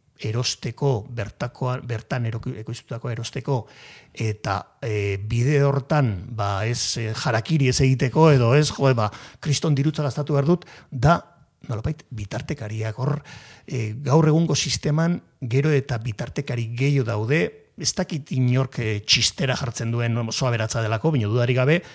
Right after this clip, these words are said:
bitartekari asko daude, eta bakotxak porcentaje bat, eh, hartzen badu, azkenian prezioak garestitu egiten dira. Guk, eh, eh, landaren adibidez ikusten duena da, zuzeneko harremana baldin baduzu, lortu daitekela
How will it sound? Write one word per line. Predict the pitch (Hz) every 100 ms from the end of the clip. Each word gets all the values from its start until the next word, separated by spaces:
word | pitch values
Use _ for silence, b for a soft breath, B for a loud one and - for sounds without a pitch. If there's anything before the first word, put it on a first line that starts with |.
| B
bitartekari | - 113 143 - 123 101 95
asko | - 180
daude, | 170 123 135 180 B B -
eta | 107 98 -
bakotxak | 120 101 - 143 135 -
porcentaje | 127 127 131 127 139
bat, | 120 113
eh, | 110
hartzen | 110 - 123
badu, | 127 135
azkenian | - 113 120 131 b b _
prezioak | - - 131 107
garestitu | 101 - 107 98
egiten | 98 98
dira. | 104 113 B B B B _
Guk, | 143 123 139 143
eh, | 131 123 120 117 117 -
eh, | - - - -
landaren | 113 117 123 127 123
adibidez | 120 117 120 -
ikusten | 113 -
duena | 123 123 123
da, | 127 147 - -
zuzeneko | - - 117 - 151 143 139 - 127
harremana | 113 135 151 117
baldin | 107 107
baduzu, | 117 113 - 156
lortu | 127 101 139
daitekela | 123 117 110 107